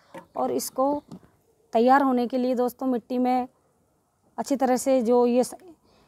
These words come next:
जो नीम खली, हल्दी वगैरह ये जो डाली है ना, ये अच्छी तरह से इसके अंदर जीवाणु पैदा हो जाएंगे और मिट्टी सब्जी के लिए तैयार हो जाएगी। और ये ही मिट्टी दोस्तों, आप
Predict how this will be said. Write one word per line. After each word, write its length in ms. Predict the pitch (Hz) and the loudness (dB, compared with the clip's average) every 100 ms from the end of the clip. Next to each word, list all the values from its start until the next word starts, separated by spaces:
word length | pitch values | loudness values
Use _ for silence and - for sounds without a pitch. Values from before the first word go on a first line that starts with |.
| _ _ - | _ _ -14
जो 440 | 208 233 233 233 214 _ _ 240 | -4 2 2 2 -2 _ _ -2
नीम 240 | 254 269 | 4 4
खली, 560 | 254 240 240 247 254 240 - - - | 4 2 4 2 0 -2 -12 -12 2
हल्दी 300 | 233 233 254 | 4 6 4
वगैरह 260 | 247 247 | 6 6
ये 180 | 254 254 | 4 4
जो 140 | 247 | 2
डाली 320 | 254 226 226 262 | 4 4 4 4
है 80 | 254 | 2
ना, 200 | 285 294 _ _ _ - | 0 -4 _ _ _ -8
ये 60 | 262 | -6
अच्छी 300 | - 233 302 | -4 -2 2
तरह 200 | 294 277 | 4 4
से 140 | 294 | 2
इसके 200 | 254 - | -2 0
अंदर 380 | 254 240 262 277 - - | 0 4 4 2 -6 -6
जीवाणु 340 | 208 254 254 269 | 0 4 4 2
पैदा 240 | 247 233 | 0 4
हो 120 | 247 | 4
जाएंगे 400 | 240 240 262 294 294 _ _ - | 4 2 2 2 0 _ _ -2
और 140 | 254 240 | 0 2
मिट्टी 580 | 240 240 233 - 311 | 0 2 2 0 -4
सब्जी 320 | 311 247 208 240 | -2 -2 -2 -2
के 120 | 262 | -2
लिए 300 | 233 247 254 - _ _ - | 0 2 0 -4 _ _ 0
तैयार 240 | 254 254 | 6 6
हो 60 | 240 | 6
जाएगी। 200 | 220 220 | 2 -2
और 240 | - 269 | -2 -2
ये 300 | 247 214 302 | 0 2 6
ही 120 | 339 | 8
मिट्टी 300 | 339 320 - | 6 4 0
दोस्तों, 380 | 277 269 - 269 | -2 -2 -2 0
आप 280 | 233 214 208 | 0 0 -6